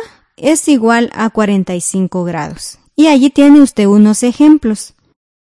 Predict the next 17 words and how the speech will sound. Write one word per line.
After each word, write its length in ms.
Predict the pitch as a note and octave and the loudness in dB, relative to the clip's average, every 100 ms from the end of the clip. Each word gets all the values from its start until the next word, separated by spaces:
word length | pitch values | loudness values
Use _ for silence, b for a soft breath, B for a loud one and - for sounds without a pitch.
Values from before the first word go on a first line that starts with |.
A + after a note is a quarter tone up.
| _ _ _ _ _ _ | _ _ _ _ _ _
Vamos 360 | B3 F4 G4+ C#4 | 0 0 0 -2
a 20 | |
hacer 240 | - C4 | -2 0
el 140 | D4+ B3+ | 2 2
ejercicio 520 | A3 G3+ C#4 C#4 D4 | 0 -4 -4 0 4
número 380 | C4+ B3 A3+ G3+ | 4 4 2 -2
tres. 460 | - F3 D#3+ - - _ _ _ _ _ _ _ _ | -8 -12 -12 -16 -20 _ _ _ _ _ _ _ _
Identifique 760 | - B3 B3 A#3+ A#3 D4+ D4+ F4+ | 0 2 4 2 -2 -4 -2 0
los 260 | D4+ B3 B3+ | 0 0 0
ángulos 500 | C4+ E4+ F4+ F#4 F4+ | 2 2 2 0 -2
según 440 | B3 A3 B3+ D#4+ | -2 0 2 4
las 140 | D#4+ | 4
medidas 520 | C#4+ G#3 G#3 B3+ D4+ - | 2 2 0 0 -2 -2
que 140 | A3+ | -6
se 160 | - F3+ | -6 -6
le 80 | |
indican. 720 | F3+ F#3+ C4+ C#4+ - D#3 D#3+ | -2 0 2 0 -2 -10 -10